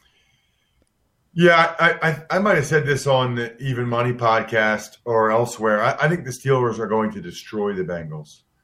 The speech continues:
I don't think Brandon Allen is gonna play, so it sounds like Ryan Finley will play. I don't think he's very good. I don't think he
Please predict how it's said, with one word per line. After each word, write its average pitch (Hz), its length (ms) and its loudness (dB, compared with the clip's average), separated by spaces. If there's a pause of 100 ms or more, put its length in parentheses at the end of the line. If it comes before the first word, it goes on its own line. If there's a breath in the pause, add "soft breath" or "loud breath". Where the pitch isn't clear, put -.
(560)
I 120 120 2
don't 135 280 0
think 131 440 0 (460)
Brandon 127 340 2
Allen 127 360 2
is 123 80 -4
gonna 123 220 -4
play, 120 560 0 (320)
so 110 220 -2
it 107 120 -6
sounds 120 400 -2
like 110 480 0 (440)
Ryan 117 500 2
Finley 139 420 0
will 131 200 -2
play. 127 580 2 (1000)
I 120 120 2
don't 131 160 4
think 123 140 0
he's 120 180 -2
very 110 300 4
good. 95 440 -2 (560)
I 117 120 2
don't 127 220 0
think 123 180 -2
he 120 520 -4